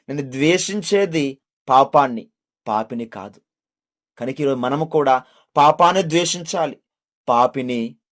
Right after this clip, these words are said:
ప్రేమించాలి. ఎందుకంటే పాపికి పరలోక జీవితం ప్రసాదించిన పరలోక తండ్రి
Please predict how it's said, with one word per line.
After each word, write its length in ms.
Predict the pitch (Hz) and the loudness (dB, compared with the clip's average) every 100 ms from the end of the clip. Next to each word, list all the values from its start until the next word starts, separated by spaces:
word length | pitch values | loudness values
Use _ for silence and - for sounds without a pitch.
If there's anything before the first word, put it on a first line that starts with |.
| - | -14
ప్రేమించాలి. 640 | 117 120 113 107 - - _ _ - | -8 -6 -6 -8 -14 -20 _ _ -12
ఎందుకంటే 500 | 117 117 120 113 120 113 _ _ _ - | -10 -6 -6 -6 -6 -8 _ _ _ 2
పాపికి 560 | 127 147 160 156 147 143 - _ _ 139 | 4 4 0 -4 -4 -4 -8 _ _ 2
పరలోక 440 | 139 156 175 180 | 6 8 6 4
జీవితం 500 | 156 147 143 143 131 135 _ _ - | -4 -4 -4 -4 -6 -6 _ _ -6
ప్రసాదించిన 760 | 135 135 170 170 180 160 160 143 135 - _ - | -2 0 2 2 2 0 0 2 -2 -8 _ -2
పరలోక 480 | 127 131 156 165 160 | 2 6 6 6 0
తండ్రి 480 | 151 127 123 127 | -2 -4 -2 -4